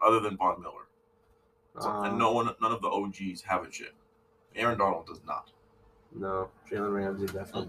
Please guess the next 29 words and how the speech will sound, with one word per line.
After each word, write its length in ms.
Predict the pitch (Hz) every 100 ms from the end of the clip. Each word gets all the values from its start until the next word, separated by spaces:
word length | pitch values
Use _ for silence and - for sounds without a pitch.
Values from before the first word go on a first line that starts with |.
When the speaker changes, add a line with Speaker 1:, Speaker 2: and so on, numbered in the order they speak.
| 95
Speaker 2:
does 60 | 95
Speaker 1:
Mm-mm. 40 |
Speaker 2:
not. 340 | 92 92 92
Stafford 460 | - 98 98 95 180
definitely 340 | 196 190 92 92
does 80 | 92
not. 280 | 98 92
Speaker 1:
Mm-mm. 880 | - - - _ _ _ _ _ - -
Speaker 2:
Odell 260 | 95 95
does 200 | 92 95
not. 300 | 92 90 90 92
Speaker 1:
Mm, 120 | 117 _ _ _ _
ah, 960 | 117 135 - 349 359 381 381 339 339 - _ -
was 140 | 117
he 80 | 131
not 360 | 92 - - -
on 200 | - 127
the 180 | 123 120
Giants 340 | - 110 131 131
when 80 | 120
he 40 |
beat 140 | 120 120
the 60 | -
Patriots? 320 | - 151 151
Speaker 2:
No. 140 | 170 - - - - -
Speaker 1:
Oh, 140 | - -
was 120 | -
that 120 | -
before? 300 | - - 101